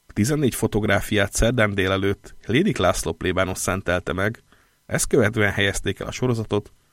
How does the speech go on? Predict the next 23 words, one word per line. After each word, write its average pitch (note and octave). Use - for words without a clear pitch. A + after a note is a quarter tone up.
a -
barokk B2
plébánia G#2
templom E2+
falára. -
Az -
eredeti C3+
festmények G#2+
helyére G2+
került -
alkotásokat -
a -
nyár G#3
folyamán F#2
tekinthetik -
meg G2
a -
hívők. -
A -
szenvedéstörténet G#2
alakjai F#2+
fentről A#2
jövő, G2